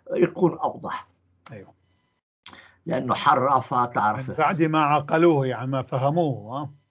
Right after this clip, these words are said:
Speaker 1: أيوة، هذا معناته
Speaker 2: يعني قصدًا
Speaker 1: أولوا-،
Speaker 2: ي-، قصدًا
Speaker 1: أو-،
Speaker 2: يغيروه، يعني بالقصد، مو بالسهو.
Speaker 1: أيوة.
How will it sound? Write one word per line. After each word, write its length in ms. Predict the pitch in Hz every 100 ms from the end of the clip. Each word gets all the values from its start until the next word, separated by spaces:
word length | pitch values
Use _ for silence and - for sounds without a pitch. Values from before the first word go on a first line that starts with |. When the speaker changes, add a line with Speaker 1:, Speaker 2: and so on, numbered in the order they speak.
| _ 135
Speaker 1:
أيوة، 360 | 123 113 117
هذا 420 | - 123 127 123
معناته 840 | 117 120 127 131 131 120 104 101 - _ -
Speaker 2:
يعني 260 | 127 143
قصدًا 440 | 147 151 175 147 170
Speaker 1:
أولوا-، 160 | 160
Speaker 2:
ي-، 180 | 147 143 -
قصدًا 340 | 208 208 151 196
Speaker 1:
أو-، 40 |
Speaker 2:
يغيروه، 680 | 165 147 143 143 139 123 120
يعني 220 | 117 123
بالقصد، 500 | 127 123 190 165 - _
مو 120 | 160 156
بالسهو. 1040 | 151 127 120 117 120 117 _ _ - 120
Speaker 1:
أيوة. 200 | 123 98